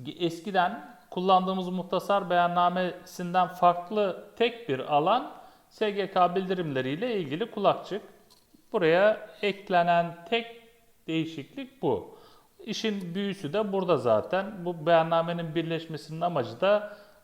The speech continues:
bu kulakçık. Şimdi biz ilk baştan beyannamemizi doldurmaya başlayalım. Vergi dairemizi seçiyoruz öncelikle. Aylık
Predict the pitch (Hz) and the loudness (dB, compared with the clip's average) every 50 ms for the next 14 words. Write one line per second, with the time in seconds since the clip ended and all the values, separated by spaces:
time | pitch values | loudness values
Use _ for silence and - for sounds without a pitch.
0 | _ - 220 220 220 - 147 123 104 92 - - - 95 - - - _ _ _ | _ -6 -6 -6 -4 0 4 4 4 4 2 -10 -14 -14 -16 -18 -20 _ _ _
1 | _ _ - _ - 220 214 220 226 220 - 269 247 247 - 254 180 - - - | _ _ -20 _ -14 -10 -8 -8 -8 -8 -8 -10 -10 -4 2 2 2 2 2 -2
2 | 202 196 196 196 196 190 185 180 175 170 156 156 156 151 151 151 160 185 220 220 | -2 -2 -2 0 2 2 2 2 2 2 2 2 -2 -4 -4 -6 -2 0 0 0
3 | 214 214 - - - - - _ _ - 196 190 170 147 139 131 131 156 170 180 | 0 -4 -8 -18 -20 -20 -20 _ _ -2 0 0 2 0 0 -2 0 0 0 2
4 | 170 175 170 165 170 - 175 151 117 101 113 151 175 196 - - - _ _ _ | 4 4 2 2 2 -4 -4 -4 -2 -2 -4 -6 -8 -8 -16 -18 -20 _ _ _
5 | _ _ _ - 180 185 185 190 190 196 185 190 185 180 180 175 175 170 170 160 | _ _ _ 0 2 2 2 2 0 -2 2 4 6 6 6 4 0 -2 -4 -6
6 | 156 170 180 175 165 170 - - - 147 131 - - 123 110 110 131 156 170 170 | -4 -4 -4 -4 -4 -8 -12 -10 -8 -8 -8 -6 -4 -2 -2 -2 -2 -4 -6 -8
7 | - - - - - - 127 117 113 110 110 104 104 95 - - 110 139 165 175 | -12 -20 -20 -20 -14 -12 -12 -12 -10 -10 -12 -12 -12 -14 -12 -10 -6 -6 -6 -6
8 | - - - - _ - - _ _ _ _ _ _ _ _ _ _ _ _ _ | -8 -12 -20 -20 _ -20 -20 _ _ _ _ _ _ _ _ _ _ _ _ _
9 | _ _ _ _ _ _ _ _ _ _ _ _ _ _ _ _ _ _ - _ | _ _ _ _ _ _ _ _ _ _ _ _ _ _ _ _ _ _ -20 _
10 | _ _ _ _ _ _ _ - - 190 196 190 190 196 208 208 | _ _ _ _ _ _ _ -4 0 2 2 2 2 0 0 -2